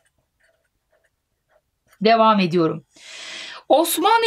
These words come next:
himayesindeki Ortodokslar, ki biliyorsunuz Fener Rum Patrikhanesi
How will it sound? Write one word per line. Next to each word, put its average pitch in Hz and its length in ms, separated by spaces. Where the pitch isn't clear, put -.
himayesindeki 320 800
Ortodokslar, 233 920
ki 220 120
biliyorsunuz 220 460
Fener 214 380
Rum 220 140
Patrikhanesi 190 1080